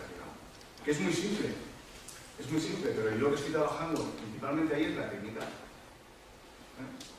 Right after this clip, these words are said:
Te lo quiero complicar. Claro, después también hacemos lanzamientos libres. Claro, no vais a pensar que solo hacemos, no, no, hay lanzamientos libres. Pero como vamos por etapas, el lanzamiento libre,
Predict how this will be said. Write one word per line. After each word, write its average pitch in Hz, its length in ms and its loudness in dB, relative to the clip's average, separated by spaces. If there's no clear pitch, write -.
Te 113 80 2
lo 113 100 4
quiero 170 200 8
complicar. 190 760 4
Claro, 147 160 6
después 131 300 2
también 120 280 -2
hacemos 139 280 4
lanzamientos 113 440 0
libres. 113 320 2
Claro, 107 220 -2
no 117 120 0
vais 120 120 2
a 123 60 0
pensar 123 300 0
que 110 80 0
solo 123 240 4
hacemos, 123 260 0
no, 110 100 -2
no, 113 200 2
hay 117 140 4
lanzamientos 120 380 0
libres. - 320 0
Pero - 160 8
como 107 180 2
vamos 151 200 6
por 165 160 8
etapas, - 500 8
el 127 60 6
lanzamiento 147 460 4
libre, 214 380 6